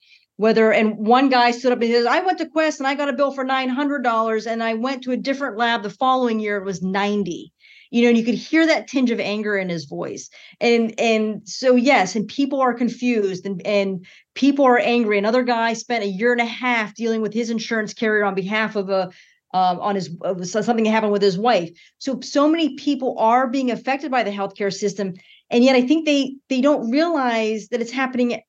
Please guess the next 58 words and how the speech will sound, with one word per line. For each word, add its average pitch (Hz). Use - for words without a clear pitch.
everywhere. 226
You 240
know, 233
and 233
getting 294
everybody 269
in 254
this 233
room, 277
you 220
start 262
seeing 262
the 220
heads 247
nodding 196
and, 190
you 208
know, 220
you, 214
you 240
see 294
them 269
starting 254
to 247
make 240
eye 254
contact. 240
They're 214
complete 254
strangers, 311
right? 240
But 240
they're 226
starting 285
to 269
make 269
eye 277
contact. 214
Like, 202
"I 269
know 269
what 277
you 240
went 277
through. 147
I 208
did 233
it -
too." 254
Um, 202
so 240
people 320
are 359
getting 285
up -
frustrated. 226
And 220
now 240